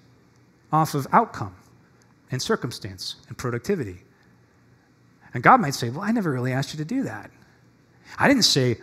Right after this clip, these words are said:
'Go here so you can get this.' I just said, 'Go here.'" See, what we need to, what we need to have is the driving force of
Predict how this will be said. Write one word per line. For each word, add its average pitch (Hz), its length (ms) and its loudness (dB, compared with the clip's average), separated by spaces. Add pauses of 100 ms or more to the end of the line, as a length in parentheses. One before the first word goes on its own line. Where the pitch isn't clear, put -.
(120)
'Go 135 200 2
here 156 260 6
so - 140 -2
you 135 100 0
can 127 100 -6
get 120 200 -2
this.' 139 400 -2 (500)
I 202 60 -4
just 208 160 -4
said, 107 160 -8
'Go 123 100 -4
here.'" 143 320 -4 (1300)
See, 175 280 0 (140)
what 156 200 6
we 180 220 4
need 226 220 4
to, 180 100 2 (180)
what 170 140 2
we 175 120 4
need 208 220 4
to 175 80 8
have 165 260 8
is 156 120 2
the 127 120 -4
driving 131 760 6
force 180 380 4
of 151 220 2